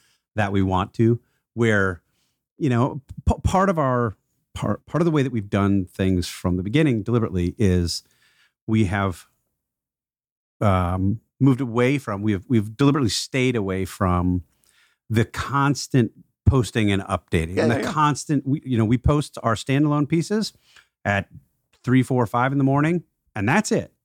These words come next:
Speaker 2: Yep.
Speaker 1: for the day. We'll send out the stuff we send to people's inboxes. We'll send out throughout the day, but we don't, we really don't want people to feel like they have to come back to the website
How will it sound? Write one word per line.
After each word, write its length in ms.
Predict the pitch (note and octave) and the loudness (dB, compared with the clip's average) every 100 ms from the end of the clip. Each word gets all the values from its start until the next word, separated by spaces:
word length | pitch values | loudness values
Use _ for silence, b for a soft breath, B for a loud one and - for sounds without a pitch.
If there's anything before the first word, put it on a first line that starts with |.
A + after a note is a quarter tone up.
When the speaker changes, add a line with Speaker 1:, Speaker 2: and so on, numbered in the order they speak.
| _ | _
Speaker 2:
Yep. 120 | G#2+ - | -2 0
Speaker 1:
for 60 | |
the 80 | B2 | 0
day. 160 | A2 C#2 | 0 -2
We'll 120 | G2 G2+ | -4 -2
send 340 | - C#3+ D3+ | 0 0 2
out 260 | D3 D3+ B2 | 0 0 -4
the 60 | |
stuff 260 | - D3 - | -2 -4 0
we 80 | A2+ | -2
send 540 | - A3 D#3+ D3+ - | 0 0 2 0 -2
to 80 | B2+ | -4
people's 260 | A2+ G2+ | -4 0
inboxes. 560 | D#3+ D#3+ A2 G2+ A2+ G#2 b b b - | -2 0 -2 -4 -8 -10 b b b -6
We'll 80 | C#3 | -2
send 220 | E3 C#3+ | 0 2
out 160 | A#2 | 0
throughout 260 | - A#2+ F#2+ | 0 0 0
the 60 | A2 | 0
day, 260 | G2+ E2+ b b b _ | -2 -4 b b b _
but 140 | C#3+ | -4
we 180 | D#3 F#3+ | 0 0
don't, 320 | G3 F3+ - | 0 -2 -4
we 160 | C#3 G#3 | 0 2
really 200 | F#3 C#3+ | 2 0
don't 240 | A2+ C3 | 0 -4
want 320 | A#2+ D3+ A3+ - | 0 0 0 -2
people 240 | A#2+ A2 | 0 0
to 60 | F#2+ | -2
feel 220 | - A2 | 0 2
like 160 | G#2 - | 2 -2
they 100 | G2+ | -4
have 240 | G#2 G2 | -2 -4
to 80 | - | -6
come 220 | - G#2 | 0 0
back 300 | F#2+ F#2 B2 | 2 -2 -2
to 60 | C#3+ | -4
the 100 | B2 | 0
website 540 | B2+ F#3+ - E2+ G2 | 0 0 -2 0 0